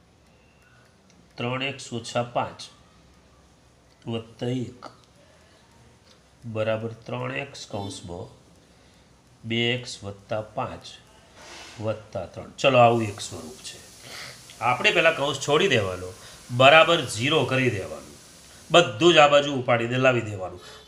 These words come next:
આ બાજુથી બધું ઉપાડીને આ બાજુ. પહેલાં આપણે કૌંસ છોડી દઈએ. બે એક્સનો ત્રણ એક્સ જોડે ગુણાકાર એટલે છ એક્સ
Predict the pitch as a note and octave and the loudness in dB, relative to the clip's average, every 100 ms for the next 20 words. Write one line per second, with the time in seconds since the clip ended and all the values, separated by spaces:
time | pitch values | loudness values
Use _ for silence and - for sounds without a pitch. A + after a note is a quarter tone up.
0 | - D#3 D#3+ D3+ C3+ D3+ C#3 A#2 D3+ C3+ | 6 8 8 6 4 -4 -4 -4 -4 -2
1 | A#2+ B2 B2 D3 C3+ A2 G2 G#2 - - | 0 0 2 2 4 2 -4 -12 -16 2
2 | - F3+ F3+ D3 B2 - G#2 F#2+ F#2 G2 | 8 8 8 2 -2 -4 -8 -8 -6 -4
3 | A3+ - - - _ - _ _ D#3+ - | -4 -8 -20 -20 _ -20 _ _ -20 -20
4 | - - _ - - - - C3+ E3 D#3 | -20 -20 _ -20 -20 -20 -2 6 8 8
5 | - D3 C3+ C3+ B2+ - A#2+ A2+ G#2+ A2 | 2 -2 0 0 0 -2 -4 -2 -4 -8
6 | G#2 G#2 F#2+ A#2 G#2+ A2+ G2+ G2+ - | -8 -10 -10 -12 -8 -4 -2 -4 -8